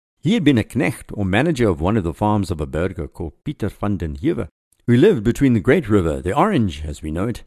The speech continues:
and the Copper Mountains. It turned out some San had joined Adam Boer just to add a dose of anarchy into the social mix. One of the most influential of the Oorlam groups by the end of the eighteenth century were the Griqua,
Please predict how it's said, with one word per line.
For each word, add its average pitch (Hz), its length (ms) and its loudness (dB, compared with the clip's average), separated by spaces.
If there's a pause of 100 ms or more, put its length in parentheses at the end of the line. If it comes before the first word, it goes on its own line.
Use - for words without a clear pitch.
(160)
and 139 240 0
the - 40 -8
Copper - 300 -4
Mountains. 95 600 -4 (420)
It 131 100 -2
turned 147 240 6
out 151 240 4
some 120 140 2
San 160 460 2
had 120 140 2
joined 117 360 4
Adam 107 320 2
Boer 110 360 2 (280)
just 113 220 -2
to - 100 -4
add 110 180 0
a 90 60 -6
dose 98 260 0
of 85 80 -6
anarchy 131 460 -2
into 101 180 -2
the 80 120 -6
social 90 340 -6
mix. - 420 -10 (680)
One 117 140 2
of 214 60 2
the 208 60 2
most 127 240 0
influential 202 760 0
of - 160 -6
the 85 160 -8
Oorlam 78 500 -4
groups - 320 -6
by 87 140 -6
the 82 100 -8
end 107 140 -2
of 87 80 -4
the - 100 -6
eighteenth 113 280 -4
century 113 380 -8 (380)
were 78 120 -6
the 80 100 -4
Griqua, - 500 -8